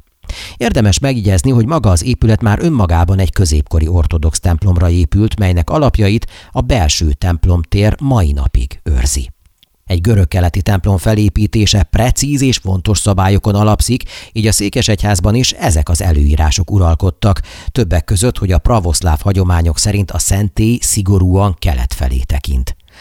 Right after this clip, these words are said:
A belgrád székesegyház ikonosztáv ikonjait egy újvidéki mester, Ostovics Vasilje alkotta meg, amelyek az aranyozott rokokó fafaragásokkal együtt igazán szakrális élményt nyújtanak a kevésbé vallásos látogatóknak is.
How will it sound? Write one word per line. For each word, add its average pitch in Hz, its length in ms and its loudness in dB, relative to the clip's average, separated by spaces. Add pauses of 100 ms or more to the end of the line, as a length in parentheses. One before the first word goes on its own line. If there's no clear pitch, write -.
(260)
A 185 80 -2
belgrád 90 420 0
székesegyház 98 720 -2
ikonosztáv 117 640 -2
ikonjait 104 600 0
egy 80 140 -2
újvidéki 98 580 0
mester, 113 520 -2 (280)
Ostovics 80 640 0
Vasilje 87 600 0
alkotta 101 520 -2
meg, 104 200 0 (280)
amelyek 165 300 -2
az 170 120 -4
aranyozott 104 460 0
rokokó 117 440 -2
fafaragásokkal 98 960 0
együtt 120 440 -2 (200)
igazán 90 520 0
szakrális 73 580 0
élményt 71 440 0
nyújtanak 76 500 0
a - 100 -8
kevésbé 65 560 -2
vallásos 64 560 -2
látogatóknak - 880 -2
is. - 240 -4